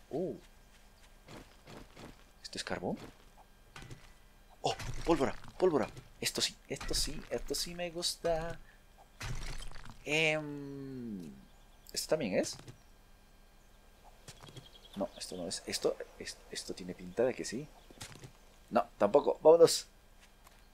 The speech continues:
A ver cómo estamos en el mapa. Ah, estamos bien. Vamos por acá, aunque deberíamos, eh, seguir el camino. Sí, creo que lo más prudente seguiría se-, sería seguir el camino. Vamos, esos ti-, esos tironcitos del juego.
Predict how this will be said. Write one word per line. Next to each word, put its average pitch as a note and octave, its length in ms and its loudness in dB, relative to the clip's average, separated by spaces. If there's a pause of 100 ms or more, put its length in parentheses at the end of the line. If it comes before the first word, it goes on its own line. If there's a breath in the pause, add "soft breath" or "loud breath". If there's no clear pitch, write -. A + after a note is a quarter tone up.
(1300)
A F#2 40 -14
ver F#2+ 140 -4
cómo G2 120 -6
estamos G2+ 240 -4
en F#2+ 100 -4
el F#2 100 -2
mapa. F#3 440 2 (720)
Ah, - 120 4
estamos A2 360 -2
bien. D#2+ 140 -6 (1800 loud breath)
Vamos F#3+ 140 8
por A3+ 100 8
acá, F3 200 10
aunque C3+ 260 8
deberíamos, A3+ 720 4
eh, C3+ 340 0
seguir C#3 280 0
el D3+ 100 -2
camino. G#2+ 380 4
Sí, - 220 -6 (180)
creo - 140 -10
que G#2 120 -2
lo F2+ 100 -2
más F#2+ 180 2
prudente A2 440 0
seguiría F#2 280 2
se-, - 140 -6 (400 loud breath)
sería F3+ 380 6
seguir D3 320 2
el C#3+ 200 0
camino. B2+ 480 2
Vamos, C3+ 360 4
esos - 200 0
ti-, A2 200 -10
esos - 300 -2
tironcitos D3 920 -2
del G#2 180 2
juego. E3 520 0